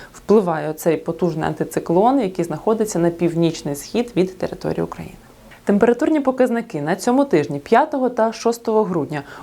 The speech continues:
у західних та північних областях в нічні години становитимуть п'ять-десять морозу, місцями навіть до чотирнадцяти градусів, а в денні години нуль-п'ять градусів морозу. Решта території показники становитимуть, е, в нічні години один-шість морозу,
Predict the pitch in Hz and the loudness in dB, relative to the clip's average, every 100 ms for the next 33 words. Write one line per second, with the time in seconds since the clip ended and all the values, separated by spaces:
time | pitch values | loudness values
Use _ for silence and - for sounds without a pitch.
0 | - 220 247 240 196 190 185 151 - 202 | 2 4 6 4 0 2 2 2 2 2
1 | 202 214 - - 214 208 - _ 220 214 | 2 0 0 2 2 0 -20 _ 2 4
2 | 220 202 180 180 175 175 170 214 - 185 | 6 6 4 -2 0 0 2 0 2 0
3 | 151 - 208 208 220 180 170 156 156 165 | 0 0 -4 0 0 2 2 0 -2 0
4 | 196 226 208 175 151 147 - - - 196 | 0 4 2 2 -4 -6 -10 -20 -4 2
5 | 202 165 - 170 151 147 175 202 208 220 | 4 2 -2 0 0 0 -2 0 2 2
6 | 214 196 190 226 214 185 165 156 170 202 | 0 -2 0 0 2 2 0 2 2 0
7 | - 208 185 147 143 180 214 220 240 262 | 0 0 2 0 0 -2 0 2 2 0
8 | 254 247 - - 175 175 156 254 349 240 | -4 -6 -6 2 2 2 0 0 0 0
9 | 190 254 185 175 220 156 160 175 147 147 | 2 2 4 2 0 2 2 2 -4 -4
10 | 160 156 165 151 139 135 - - - - | -6 -4 0 0 0 -6 -10 -18 -18 -14
11 | - 220 240 185 - 180 208 233 247 240 | 2 4 4 2 -6 -4 0 0 2 2
12 | 240 240 220 220 202 208 262 254 254 233 | 2 -2 -2 -2 -2 0 0 0 2 4
13 | 220 190 180 175 - 175 165 214 233 208 | 4 4 2 2 2 2 4 0 0 2
14 | 180 170 165 160 175 185 196 185 - 330 | 2 4 2 2 2 2 0 -2 2 0
15 | 330 190 156 151 151 | 2 2 2 2 -2